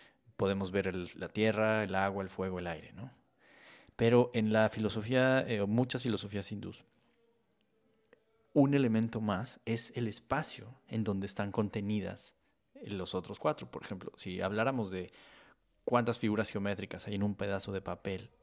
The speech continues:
y contamos un triángulo, un cuadrado, un círculo, etcétera, en estas filosofías y maneras de ver el mundo tendríamos una forma extra, que sería el espacio,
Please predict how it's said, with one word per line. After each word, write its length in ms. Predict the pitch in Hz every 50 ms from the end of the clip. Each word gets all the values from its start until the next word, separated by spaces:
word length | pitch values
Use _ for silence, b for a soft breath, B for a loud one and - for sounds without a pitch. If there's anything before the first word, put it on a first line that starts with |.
| _ -
y 120 | _ - 110
contamos 760 | - - 104 98 95 - 117 113 110 107 101 - - - - _ _ _ _ _ _ _ _ _ _ _
un 140 | 101 101 95
triángulo, 420 | - 107 98 98 98 92 95 95
un 60 | 92
cuadrado, 420 | 92 101 92 92 92 90 87 90 92
un 60 | 92
círculo, 420 | - - 87 - - 90 87 - -
etcétera, 380 | - - - - - - - B B B B B B B B B B B B B B B B _ _ _ _ _ _ _ _ _ _ _ _ _ _ _ _ _ _ _ _
en 260 | - 117 110 110 117
estas 320 | 123 123 - - 147 -
filosofías 680 | - 147 127 117 110 - - 110 - - 101 101 98 -
y 40 | 110
maneras 320 | 101 98 98 101 101 107 104
de 60 | 101
ver 120 | 101 101
el 80 | 104 107
mundo 400 | 107 101 98 92 95 - - - _ _ _ _ - -
tendríamos 680 | - 110 110 107 107 117 123 123 123 127 123 123 123 - -
una 500 | - 120 120 120 123 123 123 120 117 117
forma 560 | 120 120 - - 120 113 110 107 107 113 110 - -
extra, 580 | - 123 123 - - - - - 110 - 92 - - _ _ _ _ _ _ - -
que 80 | - -
sería 460 | - 117 110 113 117 123 123 - - _ _ _
el 160 | - 101 104
espacio, 680 | 104 - - - 135 147 160 - - - 104 104 -